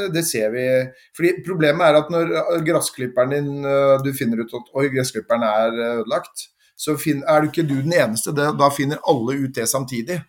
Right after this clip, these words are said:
Og da går det seks uker før du får den tilbake. Sånn at vi, eh, vi, det handler om den kundereisen der, og, og behovet er å få det tilbake raskt. Så derfor så kan du levere gressklipperen din til Jernia butikk, og så får du den tilbake hvis det ikke er noe veldig, veldig gærent, men i løpet av fem dager.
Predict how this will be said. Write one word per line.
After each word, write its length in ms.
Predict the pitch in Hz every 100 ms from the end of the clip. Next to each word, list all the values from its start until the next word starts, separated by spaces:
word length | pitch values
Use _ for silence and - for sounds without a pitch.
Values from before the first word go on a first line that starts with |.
| _ _ -
Og 80 | 131
da 80 | 147 160
går 180 | 135 131
det 40 | 147
seks 300 | 127 123 -
uker 240 | 120 131
før 160 | 123 123
du 80 | 131
får 100 | 113
den 80 | -
tilbake. 300 | 101 - 143 - _ _ -
Sånn 120 | 147
at 100 | 139
vi, 120 | 131 151
eh, 320 | 160 156 147
vi, 120 | 139 147 147 143
det 120 | 147 147
handler 280 | 156 113 131
om 60 | 147
den 180 | 143 156
kundereisen 760 | 165 135 113 110 120 - 185
der, 160 | 190 202 - _ _
og, 100 | 143
og 280 | 151 160 160
behovet 520 | 151 135 147 151 160 196
er 200 | 139 151
å 40 |
få 180 | 156 143
det 100 | 110 110
tilbake 320 | 127 127 170
raskt. 320 | 175 - -
Så 160 | - 160
derfor 320 | 135 - 160
så 160 | 160 185 - _ -
kan 140 | 160
du 60 | 170
levere 460 | 180 131 120 127 139 143
gressklipperen 540 | 139 - 117 113 117
din 80 | 123
til 80 | 131
Jernia 220 | 107 104
butikk, 320 | 110 131 160 143
og 80 | 131
så 160 | 131 127
får 220 | 123 117
du 40 |
den 100 | 117
tilbake 480 | 135 110 98 117 120 120 _ _ 120
hvis 220 | 139 - - -
det 160 | 131 127 135
ikke 180 | 123
er 60 | 117
noe 80 | 131
veldig, 200 | 127 107 113
veldig 180 | 117 117
gærent, 180 | 98 -
men 120 | 139
i 40 | 127
løpet 180 | 107
av 80 | 123
fem 140 | 117 120
dager. 300 | 107 98